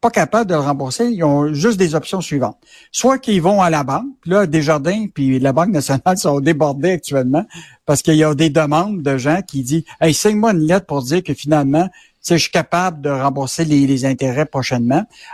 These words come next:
Or, juste avec cette lettre-là, ils ont comme deux mois de, de, tu sais, d'échéance, là, qu'il leur a donné, là, qu'il leur a donné après le dix-huit janvier pour prouver qu'ils sont capables de rembourser les intérêts.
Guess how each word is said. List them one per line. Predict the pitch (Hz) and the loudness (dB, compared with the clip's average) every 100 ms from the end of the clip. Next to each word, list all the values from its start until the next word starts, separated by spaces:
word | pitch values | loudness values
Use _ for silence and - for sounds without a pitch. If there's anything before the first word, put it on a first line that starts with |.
| - | 0
Or, | 147 | 2
juste | 151 285 220 | 4 2 0
avec | 170 165 | -2 -2
cette | 170 - | -2 -2
lettre-là, | 151 139 143 147 208 - _ _ _ _ _ | -2 -2 0 0 0 -4 _ _ _ _ _
ils | 156 | 2
ont | 151 143 _ - | 2 2 _ -2
comme | 160 156 | -2 0
deux | 135 226 247 | 0 2 2
mois | 180 185 202 | 2 2 2
de, | 180 147 131 117 _ _ _ _ - | 0 -2 -4 -6 _ _ _ _ -8
de, | 139 | -6
tu | |
sais, | - 170 | -2 0
d'échéance, | 147 175 - 160 147 185 233 190 | 2 0 2 2 2 0 -4 -4
là, | 190 | -4
qu'il | - 147 | -2 0
leur | 147 143 | 2 2
a | 156 | 2
donné, | 147 147 147 190 | 2 0 0 0
là, | 196 151 | -4 -6
qu'il | 143 | -2
leur | 143 | 0
a | 143 | 0
donné | 139 | 0
après | 165 - 143 | 0 0 -2
le | |
dix-huit | 127 139 143 | -2 -6 -4
janvier | 139 127 123 180 | -2 -2 -2 -4
pour | 147 | -6
prouver | - 160 143 165 | -6 -2 0 0
qu'ils | 185 | 0
sont | - 135 | -2 -2
capables | 131 156 139 | 0 0 0
de | |
rembourser | 131 127 123 131 | 0 -2 -4 -2
les | 135 | -2
intérêts. | 123 120 117 190 | 0 -2 -2 -4